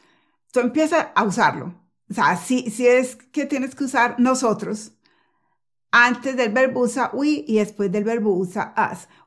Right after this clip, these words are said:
Úsalo lo más que puedas. Úsalo y úsalo y úsalo. Al principio te va a sonar extraño decir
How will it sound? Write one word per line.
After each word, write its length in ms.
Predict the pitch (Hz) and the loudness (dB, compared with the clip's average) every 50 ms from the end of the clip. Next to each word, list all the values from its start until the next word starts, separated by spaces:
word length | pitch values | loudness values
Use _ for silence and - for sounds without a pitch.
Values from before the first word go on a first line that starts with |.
| _ - | _ -4
Úsalo 420 | 247 277 285 - 330 330 339 311 | 0 0 0 2 2 0 2 2
lo 120 | 277 240 | 0 0
más 240 | 214 196 196 208 - | 0 0 -4 -6 -6
que 80 | - 208 | -10 -8
puedas. 520 | - 240 233 202 160 120 - 170 - - - - | -2 0 2 2 2 0 -4 -8 -12 -18 -16 -8
Úsalo 540 | - 220 247 262 226 - 240 220 208 196 190 | -4 -2 -2 -2 -2 0 0 0 0 0 0
y 100 | 202 214 | 0 0
úsalo 340 | 226 214 226 220 208 190 | 0 -2 -2 -4 -2 0
y 100 | 190 196 | 0 0
úsalo. 340 | 196 180 - 180 147 156 - - _ _ _ _ - _ _ _ | 0 -2 -2 -6 -8 -10 -12 -16 _ _ _ _ -20 _ _ _
Al 180 | - - 233 220 | -2 0 0 0
principio 380 | 220 226 233 233 302 269 277 247 | 0 -2 -2 -2 0 0 -2 0
te 80 | - | 2
va 140 | 202 175 175 | 4 4 4
a 80 | 180 180 | 4 2
sonar 260 | 214 208 208 208 208 | -2 -2 0 0 -2
extraño 580 | 214 208 - - - - 220 208 208 208 202 | -2 -4 -8 -14 -6 -2 0 0 0 0 0
decir 720 | 196 180 170 170 175 - 196 190 180 180 160 - - _ | -2 -2 -2 -4 -4 -6 -6 -4 -4 -6 -8 -10 -14 _